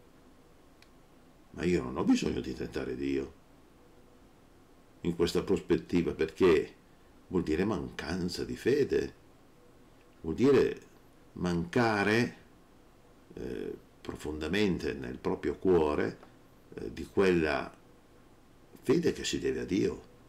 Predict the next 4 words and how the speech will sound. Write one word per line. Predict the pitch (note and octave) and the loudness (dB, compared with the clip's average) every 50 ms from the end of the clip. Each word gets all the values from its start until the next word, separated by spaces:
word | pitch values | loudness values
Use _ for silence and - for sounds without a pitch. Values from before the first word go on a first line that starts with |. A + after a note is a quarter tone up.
| - - - - - - - - - - - - - - - - - - - - - - - - - | -20 -20 -20 -20 -20 -20 -20 -20 -20 -20 -20 -20 -20 -20 -20 -20 -20 -20 -20 -20 -20 -20 -20 -20 -12
Cosa | - D#2+ D#2+ E2+ - | -10 -6 -4 -4 0
io, | - B2 G#2+ D2 B1 - - - - - - - - - - - - - - - - - | 2 4 4 4 2 0 -8 -16 -20 -20 -20 -20 -20 -20 -20 -20 -20 -20 -20 -20 -18 -12
<laughs> | - | -10
eh, | - | -10